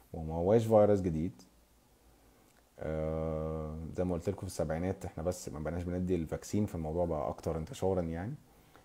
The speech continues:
طب هل ال-،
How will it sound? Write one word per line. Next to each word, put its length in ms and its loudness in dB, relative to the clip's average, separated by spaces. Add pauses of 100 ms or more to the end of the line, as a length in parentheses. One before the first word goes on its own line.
(600)
طب 160 -6
هل 540 6
ال-، 1000 -2